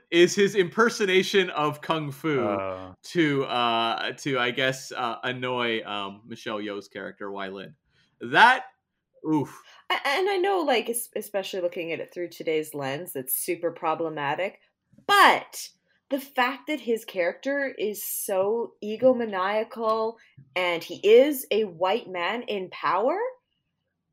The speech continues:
Speaker 1: Yeah.
Speaker 3: you know, you can buy that even possibly in twenty twenty,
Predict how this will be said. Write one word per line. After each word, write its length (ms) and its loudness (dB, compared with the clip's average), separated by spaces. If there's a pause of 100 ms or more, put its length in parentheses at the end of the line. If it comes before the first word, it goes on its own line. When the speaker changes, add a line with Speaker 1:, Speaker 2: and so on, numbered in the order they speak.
(340)
Speaker 1:
Yeah. 240 -2
Speaker 3:
you 80 2
know, 120 0
you 200 2
can 200 -2
buy 360 4
that 180 -2
even 380 -2
possibly 580 0
in 320 -8
twenty 400 -8
twenty, 540 -8